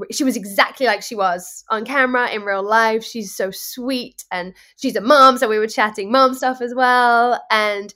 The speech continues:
she let me just hang around her and learn from her, as did Lewis.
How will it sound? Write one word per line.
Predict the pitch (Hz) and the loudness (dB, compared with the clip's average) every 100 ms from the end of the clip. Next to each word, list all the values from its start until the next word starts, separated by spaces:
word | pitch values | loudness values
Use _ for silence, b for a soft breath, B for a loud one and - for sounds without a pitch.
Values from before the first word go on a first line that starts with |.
| b | b
she | - 277 | -8 -6
let | 240 247 - | -2 -2 -2
me | 247 | -6
just | 254 254 | -6 -6
hang | 233 220 | -6 -6
around | 208 196 208 214 - | -6 -6 -6 -8 -8
her | 196 - | -8 -8
and | 190 196 | -6 -4
learn | 190 180 190 | -2 -4 -8
from | - - - | -12 -14 -12
her, | 190 113 - | -14 -10 -2
as | 226 220 | -2 -2
did | 208 196 | -8 -6
Lewis. | 196 190 262 262 - | -4 -4 -6 -8 -16